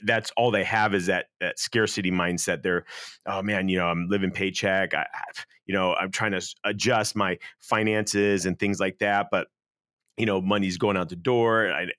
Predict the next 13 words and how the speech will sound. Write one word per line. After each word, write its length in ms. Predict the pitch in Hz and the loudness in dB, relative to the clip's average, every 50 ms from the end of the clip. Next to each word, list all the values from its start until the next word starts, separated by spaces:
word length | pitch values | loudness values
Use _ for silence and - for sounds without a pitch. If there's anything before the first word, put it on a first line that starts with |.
| _ _ _ _ _ - | _ _ _ _ _ -6
I 60 | 92 | -4
don't 100 | 92 90 | -2 -2
have 100 | 104 107 | 0 0
anything 320 | 98 95 90 - 95 87 85 | 0 0 0 0 -2 0 0
left 260 | 90 85 85 - - | 0 0 0 2 2
over, 540 | 123 123 120 110 120 117 110 113 110 107 - - - - - _ | 2 4 4 4 4 4 4 4 2 0 -4 -14 -20 -20 -18 _
you 80 | - 92 | -2 0
know, 180 | 95 92 87 87 | 0 2 0 0
to 240 | 82 - - 98 92 | -2 -4 -4 -4 0
do 140 | 87 110 | 2 2
that." 240 | 107 104 101 101 - - - - - - | 4 4 2 0 -4 -12 -18 -18 -16 -2
And, 200 | - 98 101 101 - | 0 2 2 2 2
and 320 | - 104 98 98 95 87 | 0 2 2 2 0 -2